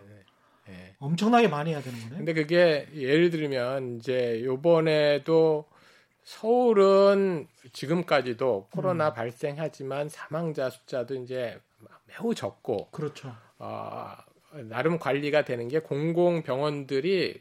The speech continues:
Speaker 1: 아주 뭐 굵직하게 자리 잡고 있어요. 물론 저희 대학병원도 공공병원에 해당됩니다.
Speaker 2: 아, 그렇군요.
Speaker 1: 네, 국립대학병원.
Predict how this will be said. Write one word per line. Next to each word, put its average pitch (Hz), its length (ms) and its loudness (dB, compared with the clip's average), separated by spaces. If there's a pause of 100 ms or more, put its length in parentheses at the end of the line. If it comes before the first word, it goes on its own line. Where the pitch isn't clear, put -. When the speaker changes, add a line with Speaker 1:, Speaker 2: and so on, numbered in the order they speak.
(160)
Speaker 1:
아주 156 200 -10
뭐 170 140 -2
굵직하게 170 500 -4
자리 139 240 -4
잡고 135 240 -4
있어요. 131 240 -6
물론 160 280 0
저희 151 320 2
대학병원도 156 680 2
공공병원에 123 880 -4
해당됩니다. 131 720 -10
Speaker 2:
아, 143 320 -8
그렇군요. 185 440 -4
Speaker 1:
네, 139 60 -4
국립대학병원. 113 800 2